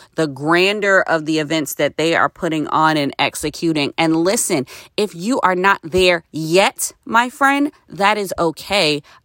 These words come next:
I still believe you need the strategy and the support to get you there. So as opposed to watching a lot of, um, the women that I love in this industry,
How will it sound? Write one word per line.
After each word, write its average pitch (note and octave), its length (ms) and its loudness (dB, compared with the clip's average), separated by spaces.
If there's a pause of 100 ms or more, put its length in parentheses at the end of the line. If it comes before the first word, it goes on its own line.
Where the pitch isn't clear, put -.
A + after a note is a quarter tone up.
I G3+ 280 4
still G3+ 360 -2
believe E3+ 600 0 (140)
you G3+ 340 -4
need F#3 640 0 (220)
the E3+ 160 2
strategy E3+ 1000 0
and F#3+ 220 0
the F3 80 4
support G3 760 2 (200)
to G#3 340 -4 (120)
get B3 340 0
you G3+ 120 -4
there. C#3+ 380 -2 (220)
So - 180 0
as A#3+ 180 2
opposed A3 600 -2
to A3 160 -4
watching E3 880 2 (320)
a E3+ 100 4
lot F3+ 320 4
of, E3 420 -2
um, D3+ 420 2
the D#3 180 0
women G3 560 2
that D#3 160 2
I E3 180 6
love F#3+ 320 -2
in F#3 140 -2
this F#3 160 -2
industry, F3 640 -4